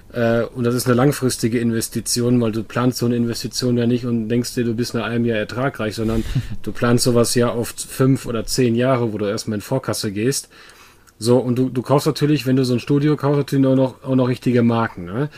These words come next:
Sag mal, man darf World of Warcraft nicht unterschätzen, man darf Diablo nicht unterschätzen, äh, und man darf vor allem eins nicht unterschätzen, und das ist eben die Call of Duty-Reihe. So, und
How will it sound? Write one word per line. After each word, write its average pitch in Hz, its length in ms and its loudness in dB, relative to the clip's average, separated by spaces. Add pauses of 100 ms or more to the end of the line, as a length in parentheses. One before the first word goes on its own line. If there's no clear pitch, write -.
(200)
Sag 120 100 -2
mal, 123 100 4
man 120 160 2
darf 131 380 0
World 127 260 -2
of 113 120 -2
Warcraft 143 420 0
nicht 147 260 2
unterschätzen, 156 720 -2 (400)
man 113 180 0
darf 127 420 0 (120)
Diablo 135 680 0
nicht 139 320 4
unterschätzen, 156 800 0 (520)
äh, 127 280 0 (160)
und 151 420 2
man 127 220 2
darf 131 240 2
vor - 240 -8
allem 131 240 -2
eins 156 320 0
nicht - 420 -2
unterschätzen, 139 760 0
und 127 160 0
das 127 120 0
ist 131 160 -4
eben 131 240 2
die 127 100 0
Call 127 180 -2
of 120 100 2
Duty-Reihe. 95 600 -2 (560)
So, 113 240 0
und 120 340 -2